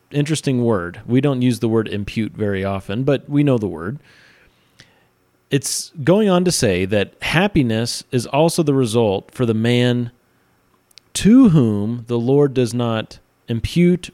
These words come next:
or charge iniquity. Again, another word for sin and transgression. So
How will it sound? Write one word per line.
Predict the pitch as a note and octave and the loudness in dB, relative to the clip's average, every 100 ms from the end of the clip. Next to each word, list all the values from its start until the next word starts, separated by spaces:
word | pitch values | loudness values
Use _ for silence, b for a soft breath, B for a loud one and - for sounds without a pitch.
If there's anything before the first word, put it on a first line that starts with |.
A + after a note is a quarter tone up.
| - | -4
or | A#2 G2+ | -2 -2
charge | - - D3 D3 D3 D3 D3+ - - _ b b b b b b b - | -4 -2 2 2 4 2 -2 -8 -14 _ b b b b b b b -4
iniquity. | C3 C3+ C#3 A#2 F2 F#2+ | 0 0 0 -2 -4 -4
Again, | A2+ B2 C3+ A#2+ | -6 0 2 2
another | A2 A2+ A#2 | 0 0 0
word | G#2+ G#2+ - | 0 -2 -2
for | G#2 G#2+ | -8 -6
sin | - A2+ G#2+ G2+ | -4 -2 -2 -2
and | F#2+ | -4
transgression. | - G2 G2+ A#2 A2+ - - - _ _ _ _ _ _ _ _ _ b b b b b b _ _ | -6 -6 -6 -6 -4 -6 -10 -16 _ _ _ _ _ _ _ _ _ b b b b b b _ _
So | G3 D3 C#3+ B2 | -4 0 2 2